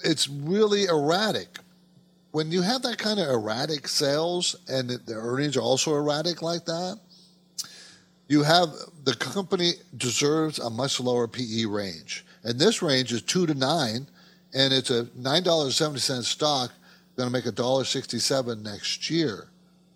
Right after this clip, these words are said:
So that tells you what? The P E is right about in the middle of the range. Okay, maybe a little higher than the middle. Return on equity is only ten percent, so that's not that great.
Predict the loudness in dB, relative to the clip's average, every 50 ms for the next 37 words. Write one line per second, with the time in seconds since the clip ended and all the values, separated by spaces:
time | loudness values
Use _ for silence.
0 | _ _ -6 -2 2 4 6 6 6 6 6 4 4 2 -2 -4 -4 -4 -2 -2
1 | -4 -2 0 0 0 0 0 0 0 0 2 0 0 -2 -4 -10 -12 -10 -6 -4
2 | -4 -2 0 0 0 0 0 0 0 0 0 0 -2 -2 -4 -6 -8 -8 -4 -2
3 | 0 0 2 0 0 0 0 -2 0 0 -2 -4 -6 -8 -14 -14 -16 _ _ _
4 | _ _ _ _ _ _ _ _ _ _ _ _ _ -8 -4 -4 -4 -2 -2 -4
5 | -4 -2 -2 -2 -2 -2 -4 -4 -4 -4 -4 -2 -2 -2 -2 -4 -6 -8 -10 -12
6 | -14 -14 -16 -18 _ _ _ -20 -18 -18 -16 -16 -18 -20 -20 _ _ -4 0 2
7 | 2 4 4 2 2 2 0 2 2 0 0 -2 -2 -2 -2 -4 -4 -4 -2 -2
8 | -2 -2 -2 -4 -4 -4 -4 -2 -2 -2 -2 -4 -4 -6 -8 -6 -6 -8 -8 -8
9 | -14 -14 -14 -14 -16 -18